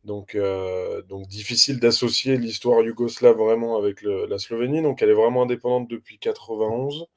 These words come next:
Euh, et donc c'est, cette année, en deux mille vingt-quatre, ce sera la troisième,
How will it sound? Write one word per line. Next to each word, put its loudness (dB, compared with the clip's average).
Euh, 0
et -8
donc -4
c'est, 4
cette -6
année, 2
en -2
deux -6
mille -8
vingt-quatre, 0
ce -10
sera -6
la 0
troisième, 2